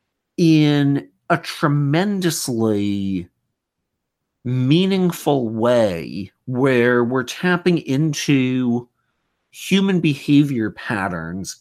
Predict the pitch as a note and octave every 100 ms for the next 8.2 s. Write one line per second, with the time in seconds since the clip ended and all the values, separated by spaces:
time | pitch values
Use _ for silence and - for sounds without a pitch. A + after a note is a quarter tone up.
0 | F3 D3+ C#3 D3+ E3 E3 - D#3+ D3+ C3+
1 | C#3 - A#2 A#2+ - C3 A#2 B2 A2 A#2+
2 | A#2 - B2 A2 - A2 A2 A2 - B1
3 | G#1 - _ _ _ _ _ _ _ _
4 | _ - D#3 A#3 A3+ G3+ F#3+ - A#2 A2+
5 | C3+ C#3+ C#3+ D3 C#3+ C#3 C3 - - -
6 | B2 B2 A#2+ A#2+ A2+ A2 - - _ _
7 | _ - - C#3+ B2+ C3+ G3 E3 A#2+ G2+
8 | - -